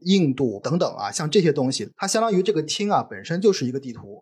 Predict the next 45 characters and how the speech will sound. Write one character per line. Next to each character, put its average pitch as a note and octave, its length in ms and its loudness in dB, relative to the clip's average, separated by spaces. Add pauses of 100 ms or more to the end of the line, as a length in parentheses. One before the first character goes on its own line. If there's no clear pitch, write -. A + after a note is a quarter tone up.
就 D#3+ 80 0
是 C#3 60 2
告 G3 220 4
诉 E3+ 100 -2
你 A#2 140 0
这 D3 100 -8
些 D#3 80 2
东 D#3 180 0
西 C#3+ 120 -10
大 D3+ 100 -2
概 C#3+ 80 0
分 E3 160 -8
布 D#3+ 60 -6
在 D3 120 2
什 A#2 140 -6
么 F#2 100 -12
位 D#3+ 200 4
置。 - 240 -12
那 F#3+ 80 2
在 G3 160 2
中 B3 260 4
国 D3 180 4
厅 D#3 280 -2
呢， A2+ 260 -2
它 - 140 -8
的 E3 100 0
第 G#3 380 2
一 B3 40 4
个 F3+ 120 2
展 - 280 -6
柜 A#2 180 -6
上 A#2+ 180 -4
面 A2 260 -12
就 C3+ 220 2
特 - 180 0
别 D3 120 2
明 B2 200 0
显 G#2+ 320 -4
的 F#2 300 -8
摆 G#2 160 -4
了 A#2 100 -4
两 C#3+ 240 -2
件 D3 180 2
东 B2+ 200 -2
西， - 240 -8